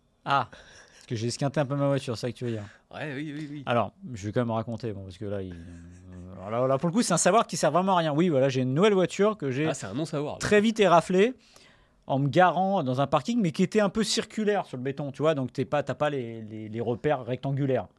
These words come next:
Speaker 2: Voiture qui, on le précise, a à peu près
Speaker 1: Non.
Speaker 2: cent cinquante mille radars.
Speaker 1: Alors non, c'est le défaut de cette voiture-là, c'est que les radars ne
Speaker 2: Ah
Speaker 1: sont
Speaker 2: bon ?
Speaker 1: pas bons. Voilà, et ils les ont retirés. Donc c'est, voilà. Euh, donc en gros, j'ai reculé et j'ai entendu un gros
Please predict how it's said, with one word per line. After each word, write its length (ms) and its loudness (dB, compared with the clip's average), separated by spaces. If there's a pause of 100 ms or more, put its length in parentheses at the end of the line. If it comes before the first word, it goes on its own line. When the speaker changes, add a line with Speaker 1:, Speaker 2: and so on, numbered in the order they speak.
(200)
Speaker 2:
Voiture 420 -2
qui, 160 -6
on 60 -4
le 60 -4
précise, 540 -10
a 120 -4
à 40 -4
peu 140 -6
près 300 -6 (280)
Speaker 1:
Non. 140 6
Speaker 2:
cent 100 0
cinquante 420 -4
mille 160 0
radars. 400 0
Speaker 1:
Alors 200 6
non, 180 6
c'est 140 2
le 60 2
défaut 280 4
de 40 -8
cette 100 0
voiture-là, 420 2
c'est 160 -8
que 80 -6
les 80 4
radars 280 2
ne 60 -4
Speaker 2:
Ah 40 -4
Speaker 1:
sont 80 -2
Speaker 2:
bon ? 40 -4
Speaker 1:
pas 140 4
bons. 160 -4
Voilà, 340 2
et 120 -2
ils 60 2
les 140 2
ont 60 2
retirés. 460 -6
Donc 180 -8
c'est, 360 -2
voilà. 220 -2 (800)
Euh, 240 6
donc 200 4
en 100 4
gros, 260 4
j'ai 160 0
reculé 480 2 (360)
et 80 0
j'ai 100 -2
entendu 300 0
un 100 2
gros 260 2